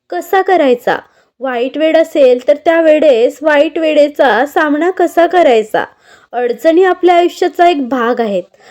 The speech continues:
अडचणी आल्यावर प्रत्येकजण आपल्याला हाच सल्ला देतो की अडचणीचा सामना करायला शिका, अडचणीवर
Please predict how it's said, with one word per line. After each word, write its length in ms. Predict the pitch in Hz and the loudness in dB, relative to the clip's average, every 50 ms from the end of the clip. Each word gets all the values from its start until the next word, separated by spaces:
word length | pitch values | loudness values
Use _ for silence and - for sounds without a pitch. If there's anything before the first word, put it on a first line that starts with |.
| - - _ | -20 -16 _
अडचणी 520 | - 220 233 220 214 - 294 285 294 330 339 | -2 -2 -2 -2 -2 -2 -2 0 0 -2 -4
आल्यावर 560 | 330 330 311 330 320 311 262 254 240 262 277 | -4 -2 -2 0 0 0 2 2 2 2 0
प्रत्येकजण 760 | 285 _ - 349 349 - _ - 359 370 381 359 370 415 403 392 | -2 _ -2 -2 -2 -2 _ -8 -6 -6 -4 -2 0 0 2 2
आपल्याला 440 | 392 370 381 370 370 359 370 370 370 | 0 0 0 0 2 2 2 0 -2
हाच 480 | 330 302 285 269 277 302 339 - - | -4 -4 -4 -2 -2 -2 -4 -6 -4
सल्ला 300 | - 359 294 285 285 269 269 | -2 0 0 2 2 2 2
देतो 300 | 254 233 220 - 180 151 - - _ _ _ _ _ | 2 0 0 -2 -4 -4 -4 -8 _ _ _ _ _
की 60 | 247 | 0
अडचणीचा 880 | 226 220 220 220 214 - - 269 254 262 269 _ - 262 226 214 226 269 285 | 0 0 0 -2 -4 -2 -2 0 0 -2 -6 _ -2 -2 0 0 -2 -4 -4
सामना 680 | - - - - - 349 320 311 294 285 302 311 330 339 | -8 -20 -10 -4 -2 -2 0 0 -2 -2 -2 -2 -4 -2
करायला 460 | - 359 339 339 320 320 302 311 320 311 | 0 0 2 2 2 2 0 0 -2 -2
शिका, 340 | - 302 294 - 190 - - _ _ _ _ _ _ _ _ _ - | -6 -10 -6 -4 -6 -6 -6 _ _ _ _ _ _ _ _ _ -6
अडचणीवर 960 | 202 233 226 226 226 - 254 247 247 247 240 220 220 202 202 190 170 - | -4 -4 -4 -4 0 0 0 0 0 -2 0 2 2 4 4 2 0 -2